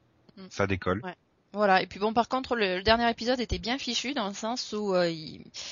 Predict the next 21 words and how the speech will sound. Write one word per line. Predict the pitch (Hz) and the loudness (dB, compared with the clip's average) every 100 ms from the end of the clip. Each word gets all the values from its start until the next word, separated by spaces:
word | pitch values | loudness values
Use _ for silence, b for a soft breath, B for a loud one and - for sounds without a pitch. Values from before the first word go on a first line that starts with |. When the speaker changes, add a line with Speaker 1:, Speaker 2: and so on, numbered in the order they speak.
| B | B
Speaker 1:
il | - | -6
permettait | 180 220 220 220 254 | 0 2 2 -2 -2
de | |
faire | - 214 | 2 2
son | - 208 | 2 -2
deuil | 196 220 226 208 175 175 | 0 2 2 0 -6 -4
assez | 156 - 214 | -4 -4 -8
vite | 196 220 - | -8 -10 -2
de | 185 | 0
la | 180 | 0
série, | - 185 185 - | -2 -6 -6 -10
quoi. | - | -12
Je | 180 | -8
veux | 185 | -4
dire, | 196 | -2
je | 220 | -2
trouvais | - 185 | -2 -2
ça | 185 190 | -2 -2
tellement | 214 240 247 190 | -2 0 -2 0
ridicule, | 196 226 226 - 214 | -2 -4 -6 -6 -6
bah, | - | -8